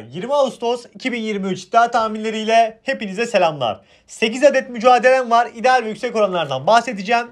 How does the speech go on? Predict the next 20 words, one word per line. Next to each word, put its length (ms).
Değerlendirecek 560
herkese 320
bol 320
şanslar. 560
Yine 220
kazanaraktan 680
uyuduk 340
biz. 280
Cuma 340
günü 360
YouTube'da 380
vermiş 360
olduğum 240
maçlar 380
zaten 420
muazzam 540
gitti. 420
Ana 240
kombinemiz 560
geldi. 520